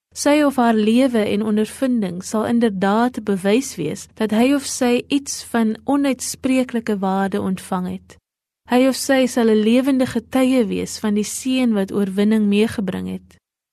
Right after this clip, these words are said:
Dink net aan die saligheid van onafgebroke gemeenskap met God.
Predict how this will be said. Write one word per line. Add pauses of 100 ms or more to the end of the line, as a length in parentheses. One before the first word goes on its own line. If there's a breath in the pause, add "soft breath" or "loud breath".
(200)
Dink
net
aan
die
saligheid
van
onafgebroke
gemeenskap
met
God.